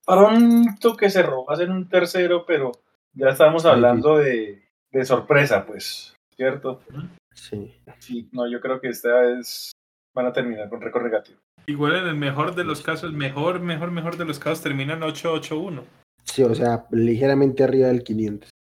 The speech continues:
Speaker 2: sea lo que sea que
Speaker 1: No.
Speaker 2: eso signifique.
Speaker 3: No, quinientos, exactamente, punto
Speaker 2: Eh,
Speaker 3: quinientos.
Speaker 2: con el empate. Ah, porque en,
Speaker 1: Por
Speaker 2: en el
Speaker 1: eso.
Speaker 2: promedio no le cuenta el empate.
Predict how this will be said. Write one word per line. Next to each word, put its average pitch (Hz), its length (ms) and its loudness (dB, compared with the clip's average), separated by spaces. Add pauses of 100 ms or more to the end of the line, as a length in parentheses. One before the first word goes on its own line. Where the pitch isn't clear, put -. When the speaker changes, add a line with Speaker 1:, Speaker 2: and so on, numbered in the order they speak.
(200)
Speaker 2:
sea 104 200 -6
lo 110 140 -2
que 107 120 -10
sea 110 200 -8
que - 100 -16
Speaker 1:
No. 180 60 4
Speaker 2:
eso 320 140 4
signifique. 107 500 -12 (220)
Speaker 3:
No, 135 220 -2
quinientos, 147 640 -2
exactamente, 123 500 -10
punto - 260 -16
Speaker 2:
Eh, - 20 -14
Speaker 3:
quinientos. 139 420 -12
Speaker 2:
con 120 160 2
el 117 140 4
empate. 117 500 -2 (360)
Ah, 175 280 2
porque 165 280 2
en, 151 120 4
Speaker 1:
Por 151 120 2
Speaker 2:
en 147 80 6
el 147 40 4
Speaker 1:
eso. 143 160 2
Speaker 2:
promedio - 800 2
no 160 80 4
le 160 120 4
cuenta 147 600 2
el 120 160 -4
empate. 117 480 -8